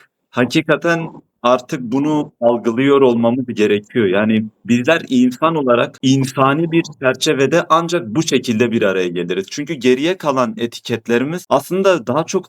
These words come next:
ayrıştırmaya yönelik sonuçlara götürüyor bizleri. E, bu da bize yazık ettiriyor. Bugüne kadar çok fazla bunu birbirimize yaptık. Çok fazla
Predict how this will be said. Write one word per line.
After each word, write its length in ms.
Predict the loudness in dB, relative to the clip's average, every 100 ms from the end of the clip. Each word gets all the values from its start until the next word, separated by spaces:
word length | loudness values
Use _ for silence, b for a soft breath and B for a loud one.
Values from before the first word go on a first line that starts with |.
| 2
ayrıştırmaya 720 | 4 4 0 -2 -2 0 0
yönelik 580 | 0 0 2 0 -4 -12
sonuçlara 560 | -4 -2 -2 0 2 2
götürüyor 520 | 0 -2 -2 -2 -2
bizleri. 480 | -6 0 0 0 -4 b b b b -2
E, 180 | 0
bu 120 | 2 2
da 180 | 2
bize 400 | 0 0 0 0 -2
yazık 400 | 0 0 0 0
ettiriyor. 480 | -2 -4 -4 -4 -6 -6
Bugüne 340 | -4 -2 -4
kadar 460 | -2 0 0 -2 -16 _ -10
çok 280 | 0 0 0
fazla 400 | 0 0 2 0
bunu 220 | 0 0
birbirimize 540 | -2 0 0 0 0
yaptık. 440 | 0 0 -4 -10 -4
Çok 240 | 0 0
fazla 520 | 2 0 2 2 2